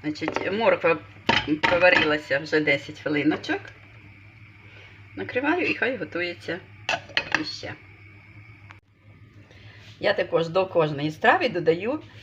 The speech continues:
насіння кропу. Це додає дуже корисного такого смаку. Кропу. Все. І хай готується далі. Також я беру одне бедро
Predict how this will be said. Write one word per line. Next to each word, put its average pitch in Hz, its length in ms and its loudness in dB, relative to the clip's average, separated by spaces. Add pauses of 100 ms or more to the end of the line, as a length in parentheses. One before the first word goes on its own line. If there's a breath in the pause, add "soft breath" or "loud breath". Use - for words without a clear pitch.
насіння 214 460 -4
кропу. - 680 0
Це 160 140 -4
додає 160 360 0
дуже 170 380 -4
корисного 147 480 -4
такого 135 280 -4
смаку. 185 520 -6 (960)
Кропу. 139 480 -10 (200)
Все. - 260 -8
І 381 100 -6
хай 269 260 0
готується 185 500 -4
далі. 104 380 -6 (1160)
Також 226 320 0
я 214 120 6
беру 190 220 2
одне 190 320 -2
бедро 170 640 2